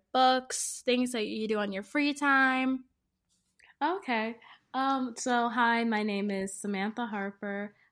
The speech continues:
Speaker 2: I am twenty years old. Um, I started my own business, uh, for apparel called Sweats by Sam in September two thousand nineteen.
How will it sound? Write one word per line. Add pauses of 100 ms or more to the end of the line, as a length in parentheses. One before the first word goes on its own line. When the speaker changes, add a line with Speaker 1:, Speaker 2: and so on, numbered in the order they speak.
Speaker 2:
I
am
twenty
years
old. (460)
Um, (420)
I (160)
started
my
own
business,
uh,
for
apparel
called
Sweats
by
Sam (320)
in (540)
September
two
thousand
nineteen.